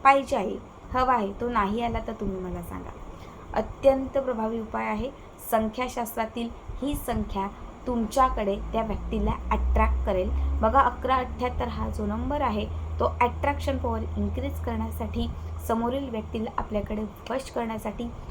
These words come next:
हा अंक अत्यंत प्रभावी आहे. जेव्हा तुम्ही बघा, ऑटर टेक्निक, ऑटर रेमेडीज जी आहे ना, ती आपल्या या law of attraction-मध्ये अत्यंत पॉवरफुल मानली जाते. जेव्हा तुम्ही त्या पाण्याकडे बघून तुमची होकारार्थी इच्छा व्यक्त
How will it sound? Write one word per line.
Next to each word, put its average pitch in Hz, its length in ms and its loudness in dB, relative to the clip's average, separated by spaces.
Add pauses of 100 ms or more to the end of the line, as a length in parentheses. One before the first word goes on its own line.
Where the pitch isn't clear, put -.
हा 247 120 8
अंक 226 240 0
अत्यंत 226 500 -2
प्रभावी 196 500 -6
आहे. 190 140 -2 (580)
जेव्हा 240 280 8
तुम्ही 262 240 -2
बघा, 330 180 4
ऑटर 226 400 4
टेक्निक, 214 560 -2
ऑटर 226 320 2 (200)
रेमेडीज 220 500 0
जी 214 140 0
आहे 226 160 0
ना, 214 160 -2 (420)
ती 254 60 2
आपल्या 233 360 6
या 233 160 2 (880)
law 196 180 6
of 220 140 6
attraction-मध्ये 220 680 0
अत्यंत 214 340 -4
पॉवरफुल 214 540 2
मानली 196 300 -2
जाते. 196 340 -4 (380)
जेव्हा 220 240 6
तुम्ही 262 260 -2
त्या 262 100 2
पाण्याकडे 214 640 0 (340)
बघून 202 320 4
तुमची 240 360 -4
होकारार्थी 220 640 -2
इच्छा - 380 -6
व्यक्त 233 280 -6